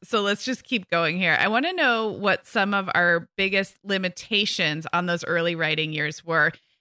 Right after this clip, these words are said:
And probably these limitations will be self-imposed, as they often are, but you could, it could be things like time and money and, like, not having enough time to write.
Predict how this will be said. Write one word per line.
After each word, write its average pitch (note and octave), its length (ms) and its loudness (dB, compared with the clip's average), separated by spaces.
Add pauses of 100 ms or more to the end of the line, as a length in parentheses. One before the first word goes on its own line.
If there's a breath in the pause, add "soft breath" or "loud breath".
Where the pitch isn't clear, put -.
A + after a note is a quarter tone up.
(100)
And A#3+ 240 -2 (240)
probably F4+ 560 0
these A3 220 -4
limitations G3 680 -4
will F3+ 140 -2
be F3 220 -6
self-imposed, E3 880 -4
as F#3 180 4
they F3+ 160 4
often E3+ 340 2
are, D#3 280 4
but A#3+ 180 0
you D4 160 0
could, F#4+ 220 -2
it C#4 160 -2
could F4 160 -6
be E4+ 120 -2
things C4 240 -4
like A#3 160 0
time G3 300 0
and F#3+ 120 -4
money F3+ 240 2
and, G3 100 0
like, E3+ 180 0
not F3 160 0
having E3+ 200 -2
enough D#3+ 180 -4
time E3 340 -2
to G3+ 140 -6
write. F3+ 340 2